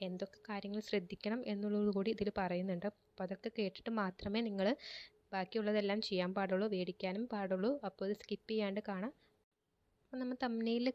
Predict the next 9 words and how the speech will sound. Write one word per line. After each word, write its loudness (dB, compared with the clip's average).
കണ്ട 0
ഓയിൻമെൻറ്റിൻ്റെ 4
പേര് 8
ക്ലിൻമിസ്കിൻ 2
എന്ന് 0
പറയുന്ന 4
ഒരു 4
ഓയിൻമെൻ്റ് 4
ആണ്. 4